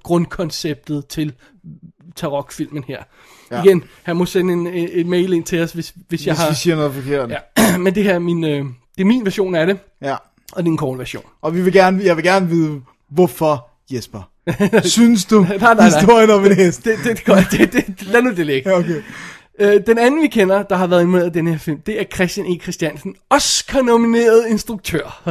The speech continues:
Speaker 1: <laughs> som jo, øh, laver spændende ting i øjeblikket i U S A og alt muligt. Han har blevet hevet ind som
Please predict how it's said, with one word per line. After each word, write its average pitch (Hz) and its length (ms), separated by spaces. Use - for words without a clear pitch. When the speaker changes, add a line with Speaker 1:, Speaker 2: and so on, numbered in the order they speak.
Speaker 1:
<laughs> - 680
som 175 220
jo, 170 260
øh, 165 320
laver 156 220
spændende 185 360
ting 180 280
i 170 40
øjeblikket 165 640
i 151 160
U 139 100
S - 80
A 208 40
og 214 220
alt 175 140
muligt. 170 300
Han 190 200
har 208 140
blevet 185 260
hevet 170 220
ind 226 160
som 175 360